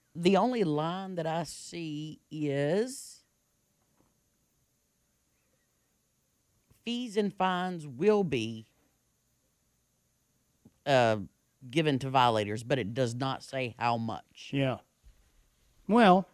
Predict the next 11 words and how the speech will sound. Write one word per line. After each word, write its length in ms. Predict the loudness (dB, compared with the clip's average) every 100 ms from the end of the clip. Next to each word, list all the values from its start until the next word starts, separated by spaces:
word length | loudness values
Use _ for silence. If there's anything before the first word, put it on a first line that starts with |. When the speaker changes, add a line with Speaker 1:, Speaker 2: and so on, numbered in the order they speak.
| _ _ _ _ _ _ _ -2
Speaker 2:
you, 180 | -2 2
you, 180 | 0 2
you 160 | 0
think 220 | 0 2 4
somebody's 300 | 4 4 4
gonna 160 | 0
challenge 380 | 0 0 2 2
it 80 | 2
to 60 |
find 240 | 2 2 2
out? 240 | 0 -4